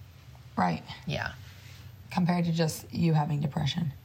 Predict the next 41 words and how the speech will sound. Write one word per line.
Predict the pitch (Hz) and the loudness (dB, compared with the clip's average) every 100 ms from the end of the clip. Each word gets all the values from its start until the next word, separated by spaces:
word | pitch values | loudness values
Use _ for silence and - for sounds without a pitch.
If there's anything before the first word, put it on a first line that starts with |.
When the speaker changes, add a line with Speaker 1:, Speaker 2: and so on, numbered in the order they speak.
| - | 0
Speaker 2:
Right. | 151 139 123 - - | 2 2 0 -4 0
Speaker 1:
Yeah. | 165 190 | 4 4
Speaker 2:
And, | 214 | 4
you | 214 | 2
know, | 208 | 4
like, | 208 196 - 185 | 4 2 0 0
if | 185 180 | 4 4
I | 180 | 4
had, | 180 180 175 - - - - | 4 2 0 -6 -14 -14 0
when | 196 196 | 4 6
I | 185 | 6
was | 190 180 | 4 2
feeling | 185 180 180 170 | 2 4 4 4
depressed, | 170 175 165 165 - - - - - - | 4 4 4 2 -8 -14 -12 -12 -4 0
I | 175 | 0
felt | - - 175 - | 2 2 4 4
like | 170 | 4
I | 165 170 | 4 2
could | 170 | 0
easily | - 165 180 202 202 | 2 2 4 4 4
go | 196 | 4
on | 190 185 185 | 4 4 4
medication. | 175 175 175 165 151 - 160 156 | 4 4 2 2 2 2 2 2
It | 147 | 2
didn't | 170 196 | 4 4
matter | 196 185 185 | 6 6 4
what | 180 180 175 | 4 4 4
one. | 160 156 151 151 165 - | 4 4 4 2 0 2
Like, | 160 165 - - - - | 2 0 -12 -16 -14 -2
with | 180 175 - | 0 2 2
her, | - 247 196 170 165 - - - | 4 6 6 4 2 -2 -12 0
there | 180 175 | 2 4
was | 175 | 4
only, | 180 180 170 165 165 | 4 4 4 4 4
I | 170 | 2
think | - 240 | 2 0
it | 277 | 2
was | 196 | 4
only | 180 170 170 160 147 - | 4 2 2 0 -2 -4
Zoloft | 160 180 185 214 214 214 208 - - 175 | 0 2 4 4 4 4 0 -6 -4 0
and | 165 160 156 | 2 2 -2